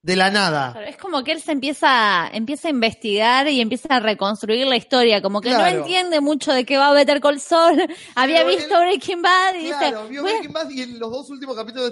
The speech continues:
Speaker 1: esta temporada.
Speaker 2: voy a empezar a atar cabos, voy a empezar a seguir a este personaje, a Mike, que parece importante".
Speaker 1: Claro.
Speaker 2: Este, y empieza a hacer un poco eso, ¿no? Como armar un rompecabezas con los datos que va teniendo.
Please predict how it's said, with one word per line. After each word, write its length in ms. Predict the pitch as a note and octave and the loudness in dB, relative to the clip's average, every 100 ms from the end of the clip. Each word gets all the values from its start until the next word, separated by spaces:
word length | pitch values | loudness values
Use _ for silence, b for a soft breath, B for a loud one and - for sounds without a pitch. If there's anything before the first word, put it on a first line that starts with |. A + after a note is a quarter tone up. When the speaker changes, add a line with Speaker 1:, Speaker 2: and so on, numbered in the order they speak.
| A3+ | -4
Speaker 1:
esta 40 | |
temporada. 640 | G#3+ G3 G3+ E3+ D#3+ C#3+ - - | -6 -8 -8 -6 -8 -10 -12 -2
Speaker 2:
voy 100 | G4+ | 0
a 40 | |
empezar 340 | G4+ E4+ - E4+ | 0 -2 0 0
a 60 | |
atar 340 | D#4+ D4 C#4+ D4 | 2 0 -2 0
cabos, 400 | D4+ D4+ D4+ C#4 | 2 4 6 4
voy 140 | C#4+ | 2
a 40 | D4+ | 0
empezar 360 | B3 A#3+ B3 | -4 -6 -4
a 80 | A#3 | -6
seguir 300 | - G3+ G#3 | -6 -8 -8
a 20 | |
este 180 | G#3+ G#3 | -8 -12
personaje, 800 | G3 G3+ A#3+ A#3 - G#3 G3+ F#3+ | -12 -10 -6 -4 -4 -4 -2 0
a 240 | F#3 F#3 | -2 -2
Mike, 260 | G#3 A3+ A#3 | -4 -6 -4
que 120 | A#3+ | -6
parece 260 | F3+ F#3+ A#3 | -6 -8 -8
importante". 720 | G#3 F#3+ F#3+ - C#4 C4 G#3+ | -8 -8 -8 -2 0 2 2
Speaker 1:
Claro. 560 | G3+ F3 D3+ E3 G#3+ - b - | 2 2 0 -4 -6 -10 b -6
Speaker 2:
Este, 680 | A3 G3 F#3+ - G3+ F3+ F3 | -4 -4 -6 -10 -8 -6 -6
y 100 | F#3 | -6
empieza 320 | G3+ C#4+ E4 | -4 -2 -2
a 20 | |
hacer 240 | A#3 B3 C4+ | 0 2 2
un 100 | A3+ | 2
poco 280 | B3 G#3+ | 0 2
eso, 340 | A#3 C#4+ - F3+ | 2 0 -4 -6
¿no? 140 | G#3 | -4
Como 140 | A3+ G3 | -4 -4
armar 260 | G3 A#3 | -6 -4
un 120 | B3+ | -4
rompecabezas 960 | A#3 F#3+ G3 G3 - F#3+ A3 C4 - G#3 | -2 -4 -2 -6 -2 -2 -2 -4 -2 -2
con 160 | - F3 | -2 -4
los 100 | G3+ | 0
datos 320 | G#3 A3 G#3 | 0 0 -4
que 140 | - F3+ | -8 -6
va 400 | F3+ F#3 F3 E3+ | -2 -2 -2 -6
teniendo. 680 | E3+ F3+ G#3 G3+ F#3 E3+ | -10 -10 -6 -6 -8 -14